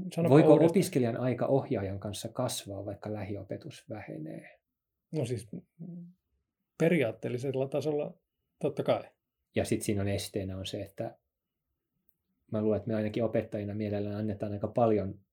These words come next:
Speaker 2: ohjausaikaa opiskelijalle, jos sitä aikaa vaan on.
Speaker 1: Niin.
Speaker 2: Elikkä se raja tulee sen opettajan, niin kuin, ajankäytössä
Speaker 1: Niin.
Speaker 2: ja mahdollisuuksissa.
Speaker 1: Niin. Näin se just on. Mut että sillä nyt ei sinänsä ole merkitystä, että ollaanko,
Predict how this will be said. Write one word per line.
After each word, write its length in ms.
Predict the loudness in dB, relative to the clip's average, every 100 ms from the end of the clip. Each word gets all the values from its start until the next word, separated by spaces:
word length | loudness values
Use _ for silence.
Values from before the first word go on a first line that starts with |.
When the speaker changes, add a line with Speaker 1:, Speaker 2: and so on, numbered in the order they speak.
| _ _ -2
Speaker 2:
ohjausaikaa 680 | 0 -2 -4 -4 -6 -4
opiskelijalle, 500 | -4 -2 -2 -2 -2
jos 140 | -2 -4
sitä 220 | -2 0
aikaa 320 | 2 0 0
vaan 220 | 2 2
on. 180 | 0 -4 -14 _ -4
Speaker 1:
Niin. 340 | -2 -2 -6 _ -8
Speaker 2:
Elikkä 180 | -4 0
se 120 | 4
raja 240 | 6 6
tulee 200 | 4 0
sen 140 | 0 2
opettajan, 600 | 2 2 0 -4 -4 -8 -12
niin 140 | -10
kuin, 160 | -8 -4
ajankäytössä 720 | -2 0 0 0 0 -2 -2
Speaker 1:
Niin. 40 | -6
Speaker 2:
ja 140 | -4
mahdollisuuksissa. 880 | -8 -6 -4 -4 -4 -8 -6 -4 -4
Speaker 1:
Niin. 120 | -6 _ _ _ _ _ _ _ _ _ _ -8
Näin 200 | -6 -6
se 80 |
just 220 | -8 -6 -6
on. 260 | -6 -10 _ _ _ -6
Mut 180 | -4
että 220 | -4 -6 -4
sillä 360 | 0 0 0
nyt 140 | -4 -4
ei 100 | -4
sinänsä 380 | -2 -2 -2
ole 80 | -2
merkitystä, 600 | -2 -4 -4 -4 -6 -8
että 260 | -6 -4 -4
ollaanko, 400 | -4 -4 -8